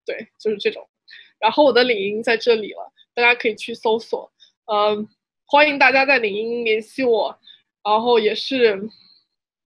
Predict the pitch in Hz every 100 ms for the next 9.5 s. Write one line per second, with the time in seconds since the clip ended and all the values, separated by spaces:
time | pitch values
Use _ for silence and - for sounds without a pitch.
0 | _ _ _ _ - 226 226 220 233 262
1 | 220 214 254 226 220 220 220 233 226 220
2 | 233 254 220 220 240 202 175 220 - -
3 | - 233 226 302 285 269 240 202 220 240
4 | 254 226 220 226 247 214 226 220 208 185
5 | - 220 226 - 247 214 220 220 220 233
6 | - - - - - 220 214 208 220 _
7 | _ _ _ - 240 302 330 233 240 262
8 | 285 262 208 220 247 269 202 - 214 233
9 | 220 208 208 208 220